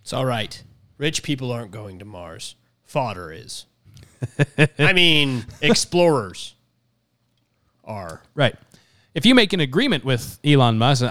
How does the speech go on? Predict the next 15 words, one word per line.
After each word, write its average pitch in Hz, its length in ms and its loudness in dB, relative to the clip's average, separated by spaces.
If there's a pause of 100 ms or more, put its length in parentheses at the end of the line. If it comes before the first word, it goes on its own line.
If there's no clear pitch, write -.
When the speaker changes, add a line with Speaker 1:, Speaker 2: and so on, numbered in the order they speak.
Speaker 2:
"Well, 143 120 6
I 190 140 2
don't 196 120 0
have 175 160 0
a 143 40 -4
million 127 240 -2
dollars, 131 260 0
but 131 80 -8
I 151 60 0
really 139 440 2
wanna 120 200 -2
go 113 140 -4
check - 280 0
out 104 140 -2
Mars." 107 480 0